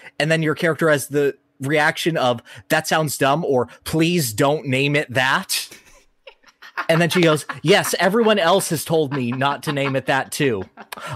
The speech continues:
I'll take it under consideration." And then you get into the not metaverse,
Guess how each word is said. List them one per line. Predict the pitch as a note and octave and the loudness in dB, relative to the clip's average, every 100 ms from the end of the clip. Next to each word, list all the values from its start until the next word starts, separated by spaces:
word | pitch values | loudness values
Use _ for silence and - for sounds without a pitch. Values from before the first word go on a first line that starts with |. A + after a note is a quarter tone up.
| - | -2
I'll | E3 | -2
take | - G#3+ G#3 | 2 2 4
it | D3 | 2
under | E3 D#3 | 2 0
consideration." | - C#3+ - C3+ A#2 A#2 G#2+ - - _ - _ - _ - _ _ _ _ _ _ _ _ _ _ _ _ _ _ _ _ _ _ - | -2 -4 -2 0 2 0 -2 -8 -10 _ -20 _ -20 _ -20 _ _ _ _ _ _ _ _ _ _ _ _ _ _ _ _ _ _ 0
And | G3 | 2
then | A#3 | 4
you | C4+ | 4
get | G3+ G#3+ A3+ | 6 6 6
into | A3+ A3 A3 A3 A#3 A3 | 4 2 0 2 2 2
the | D#3 E3 | 2 2
not | D#3+ F3 D#3+ | 4 2 2
metaverse, | D#3 F3+ G3 A3 B3+ - - - | 2 2 4 2 2 -2 -6 -10